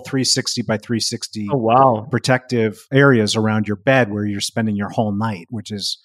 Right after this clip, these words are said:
Speaker 1: you know, it's a lot of time and it's really important time physiologically. We have the grounding products.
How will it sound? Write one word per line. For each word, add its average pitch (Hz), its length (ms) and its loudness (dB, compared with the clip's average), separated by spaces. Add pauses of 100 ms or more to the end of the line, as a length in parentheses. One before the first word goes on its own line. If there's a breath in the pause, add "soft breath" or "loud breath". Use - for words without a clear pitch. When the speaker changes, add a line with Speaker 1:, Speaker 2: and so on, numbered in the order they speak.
(160)
Speaker 1:
you 131 80 2
know, 110 60 4
it's 104 120 -4
a 110 40 -2
lot 117 220 0
of 104 80 -8
time 123 300 -2
and 101 60 -4
it's 98 160 -12
really 107 160 -6
important 120 400 -8
time 98 200 -8
physiologically. 101 880 -12 (640)
We 131 100 2
have 123 120 4
the 123 80 -2
grounding 127 420 4
products. 123 640 2